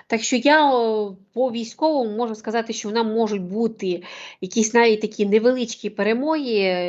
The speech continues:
якщо опиратись на це все, але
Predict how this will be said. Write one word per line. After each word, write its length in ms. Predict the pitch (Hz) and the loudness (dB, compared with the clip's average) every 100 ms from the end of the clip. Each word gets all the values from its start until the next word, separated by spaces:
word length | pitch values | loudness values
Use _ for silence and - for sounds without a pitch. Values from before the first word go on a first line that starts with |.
| 175 | -2
якщо 340 | 190 190 196 | -4 -4 -4
опиратись 520 | 185 208 196 185 180 | -2 0 0 -2 -8
на 100 | 185 | -10
це 160 | 180 202 | -8 -8
все, 440 | 196 - 320 349 349 - - - - - - - | -8 -4 -2 -4 -8 -20 -20 -16 -12 -12 -12 0
але 680 | 233 277 285 285 277 262 | 4 6 6 6 4 0